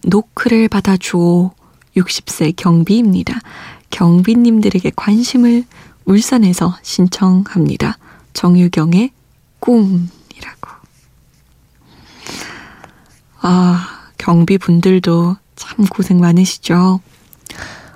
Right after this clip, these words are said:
그 아파트 경비실 가보면 은근 추워요. 근데 거기서 밤새 경비 서야 하시니까 고생이 많으실 텐데, 노래 보내드리겠습니다. 역시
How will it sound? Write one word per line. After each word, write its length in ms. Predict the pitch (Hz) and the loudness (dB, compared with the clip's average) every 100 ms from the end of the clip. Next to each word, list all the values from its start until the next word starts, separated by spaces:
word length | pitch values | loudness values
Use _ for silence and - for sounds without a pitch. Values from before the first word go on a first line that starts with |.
| - | -10
그 120 | - | -4
아파트 600 | 185 - 311 - 285 285 269 | -4 -2 -4 0 2 2 2
경비실 840 | 185 185 254 - 220 220 220 214 | 2 2 0 0 2 2 2 0
가보면 880 | - 196 190 180 180 214 185 165 180 _ _ - - _ 185 | -2 2 4 4 2 2 2 0 -4 _ _ -20 -20 _ 0
은근 300 | 180 180 180 | 0 0 -2
추워요. 840 | - - 359 233 165 170 175 180 _ | -2 0 2 2 2 2 0 -2 _
근데 240 | - - 185 | -14 -6 -2
거기서 380 | 180 180 185 180 | 0 0 0 -6
밤새 580 | - 202 202 196 190 196 - - - - - | -2 2 2 2 0 -2 -12 -20 -20 -18 -6
경비 360 | - 170 180 | 0 2 2
서야 360 | 185 247 240 226 | 0 0 2 2
하시니까 1000 | 233 240 - 247 190 - 170 185 190 180 _ _ _ - - | 2 0 0 0 0 -2 0 2 2 0 _ _ _ -20 -20
고생이 280 | - - 180 | -8 0 0
많으실 440 | 190 180 180 202 | 2 2 2 0
텐데, 640 | - - 160 170 196 190 180 _ _ _ - - - - - - - - - - _ _ _ _ - | -2 0 0 2 2 2 0 _ _ _ -20 -20 -20 -18 -18 -18 -20 -20 -20 -20 _ _ _ _ -4
노래 340 | 196 202 202 185 - | 0 2 0 -2 -2
보내드리겠습니다. 1080 | 185 180 - 190 180 - - 214 - - | 2 2 0 0 0 -2 -8 -6 -8 -4
역시 420 | 185 - - 233 | -4 -2 0 0